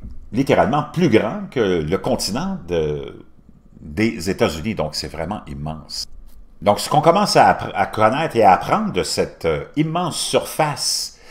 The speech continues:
désertique non polaire, hein, la plus grande surface désertique non polaire, c'est qu'elle a,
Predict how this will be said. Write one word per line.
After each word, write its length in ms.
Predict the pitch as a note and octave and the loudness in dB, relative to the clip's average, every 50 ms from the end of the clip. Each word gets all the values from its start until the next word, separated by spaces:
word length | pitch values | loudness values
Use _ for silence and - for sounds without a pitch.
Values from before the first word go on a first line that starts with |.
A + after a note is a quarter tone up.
| - - - | -20 -18 -8
désertique 680 | - F2 C3+ C#3 A#2 - B2+ - - - - D#3 D3+ D#3 - | 0 4 4 6 8 8 6 6 4 2 0 0 0 0 0
non 200 | F#2 G#2+ C3 C#3 | 6 8 8 10
polaire, 540 | C3+ C3 B2+ B2 C#3 F3 G#3 A3+ A3 F3+ - | 10 10 10 10 10 8 6 4 0 -2 -2
hein, 80 | D3 E3+ | -2 -2
la 100 | C#3 G2 | -2 -4
plus 160 | - - B2 | -2 -2 0
grande 260 | G#2+ A2 C3+ C3+ B2+ | 2 2 2 0 -2
surface 680 | - - - F2+ - - B2+ A#2+ A#2 G2+ - - - D#2 | -4 -4 -6 -6 -2 0 0 0 0 -2 -6 -8 -8 -6
désertique 640 | D2 G2+ F#2+ D#2+ F2+ E2+ - - - - G2 - | -4 -4 -2 -2 -4 -4 -6 -8 -10 -10 -10 -8
non 220 | - E2+ F2 D#2+ D#2 | -6 -6 -6 -6 -4
polaire, 500 | - - A2 G#2 C3 E3 G3 G3 D#3+ - - - - - - - - - - - | -2 0 0 0 0 -2 -4 -6 -10 -12 -16 -20 -20 -20 -20 -20 -20 -20 -20 -16
c'est 220 | - - - G2+ | -10 -8 -8 -6
qu'elle 260 | F#2 - G2 F2 F#2+ | -2 0 0 2 2
a, 240 | B2+ D3+ D#3 - - | 0 -4 -4 -8 -14